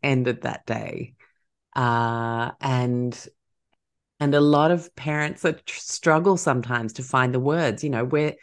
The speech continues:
especially Gen X, right? We're the Oprah generation of every frickin' self-help book thrown at you from different angles of, like,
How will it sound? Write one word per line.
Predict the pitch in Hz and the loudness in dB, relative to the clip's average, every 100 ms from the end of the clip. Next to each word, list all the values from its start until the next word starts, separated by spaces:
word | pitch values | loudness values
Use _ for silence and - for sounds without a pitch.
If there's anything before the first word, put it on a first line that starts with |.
| - - - | -20 -20 -6
especially | - 220 240 202 | 0 2 4 2
Gen | 170 156 | 4 2
X, | 160 135 - - | 2 0 -2 -2
right? | 110 135 139 | 0 0 0
We're | 151 | 0
the | 156 | 2
Oprah | - 143 156 151 | 2 0 2 -2
generation | 139 123 120 120 123 143 | -2 -2 0 -2 -2 -6
of | 123 | -6
every | 143 143 156 131 | -4 -2 0 -2
frickin' | - 139 135 127 | -4 -4 -2 -2
self-help | 147 135 131 135 139 135 | 0 0 0 0 0 0
book | 139 127 - | 0 0 -4
thrown | 143 135 135 | -2 0 2
at | 127 135 | 0 -2
you | 131 | -4
from | 127 104 95 | -4 -6 -2
different | 147 - 139 131 | -2 0 -4 0
angles | 127 135 135 131 127 | 0 2 2 2 2
of, | 107 113 | -2 -2
like, | 120 113 | -4 -6